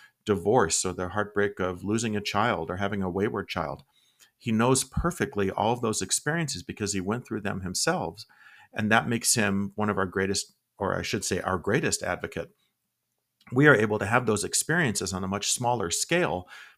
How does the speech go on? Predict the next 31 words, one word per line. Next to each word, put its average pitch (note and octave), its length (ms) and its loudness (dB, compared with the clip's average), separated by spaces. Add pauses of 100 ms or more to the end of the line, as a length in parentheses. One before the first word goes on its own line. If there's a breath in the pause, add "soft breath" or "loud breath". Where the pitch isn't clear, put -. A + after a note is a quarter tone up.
but G2 100 -8
then A2+ 140 0
that A#2 180 0
makes A#2 240 -2
us G#2 180 0
wonderful G#2 400 -2
advocates F#2+ 800 -6 (300 soft breath)
for - 220 -6
others. - 520 -6 (720)
Um, - 220 -14
as G#2+ 220 -2
we C#3+ 120 4
faithfully G2+ 560 -2
endure G2 380 0
our F2+ 140 -4
trials, A#2+ 640 -4 (320 loud breath)
we A#2 100 0
can C3+ 140 0
become A2+ 340 0
better A#2 280 2
equipped G#2 540 -4
to G#2+ 60 -10
provide G2 400 -2
comfort, A2 480 -6 (140)
guidance, F#2+ 500 -2
and F#2+ 200 -8
support - 500 -2
to - 120 -6
others G2 300 -4
who G#2 100 -4
suffer. F#2+ 540 -4